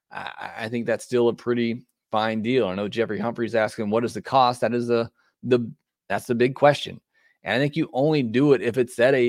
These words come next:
a good cost. If you got him, as Four Putt said, for eight million for a year, uh, yeah, w-, why not, you know, take a flyer on that? I, I think I would,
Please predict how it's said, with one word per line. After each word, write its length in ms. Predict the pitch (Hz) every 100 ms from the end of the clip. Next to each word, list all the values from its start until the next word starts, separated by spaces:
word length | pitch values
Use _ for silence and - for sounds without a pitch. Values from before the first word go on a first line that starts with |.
| -
a 100 | 113
good 360 | 101 107 120 120
cost. 480 | - 139 104 90 95
If 100 | -
you 140 | 120
got 240 | 110 107 131
him, 80 |
as 140 | 131 120
Four 180 | 123 120
Putt 240 | 123 113
said, 300 | - 120 117
for 300 | 120 117 107 _ _ _ _ -
eight 180 | 120 123
million 400 | 104 123 147 135
for 160 | 127
a 60 | 113
year, 540 | 104 98 131 156 - _ - -
uh, 40 |
yeah, 400 | 113 113 139 120 -
w-, 340 | 104 101 104
why 300 | 117 113 131
not, 300 | 131 139 - _ -
you 120 | 127
know, 60 | 117
take 220 | 123 117
a 60 | 110
flyer 500 | 110 104 113 113 107
on 220 | 104 113 113
that? 220 | 123 101
I, 220 | 104 101
I 40 |
think 200 | 107 120
I 100 | 110
would, 220 | 113 113